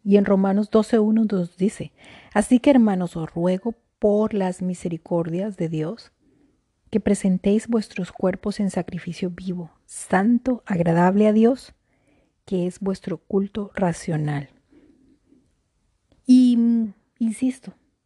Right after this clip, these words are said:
si tenemos a Él presente, podemos mantener esa,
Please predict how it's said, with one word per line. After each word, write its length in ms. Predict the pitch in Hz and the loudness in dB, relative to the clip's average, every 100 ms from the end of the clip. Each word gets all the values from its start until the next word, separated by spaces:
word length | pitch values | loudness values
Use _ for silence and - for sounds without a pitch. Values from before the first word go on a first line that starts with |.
| _ | _
si 220 | - 233 | -6 -2
tenemos 460 | 220 214 220 285 294 | -2 -2 -2 -4 -4
a 100 | 220 | -4
Él 160 | 175 | -4
presente, 880 | - - 160 - 208 202 170 - - _ _ - _ - - | -6 -8 -8 -2 2 2 2 -6 -20 _ _ -20 _ -20 0
podemos 840 | 220 220 214 214 247 294 302 - _ _ _ | 4 6 4 4 4 2 -2 -16 _ _ _
mantener 1000 | 202 190 180 170 160 175 175 190 262 - _ _ _ _ _ _ _ _ _ _ _ _ _ _ - | -6 -2 -2 -4 -6 -4 -4 -2 -4 -8 _ _ _ _ _ _ _ _ _ _ _ _ _ _ -2
esa, 760 | 233 - 262 247 247 226 - | -2 0 0 2 2 0 -4